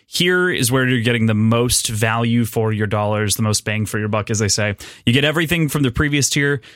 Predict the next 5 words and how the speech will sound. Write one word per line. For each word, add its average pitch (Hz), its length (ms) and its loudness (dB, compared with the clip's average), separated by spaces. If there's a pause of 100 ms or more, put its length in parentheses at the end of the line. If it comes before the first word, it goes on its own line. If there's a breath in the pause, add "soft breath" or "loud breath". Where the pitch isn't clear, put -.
(120 loud breath)
plus - 280 0
three 185 580 0
additional 151 800 0
monthly 147 580 0
podcasts, 139 1040 -2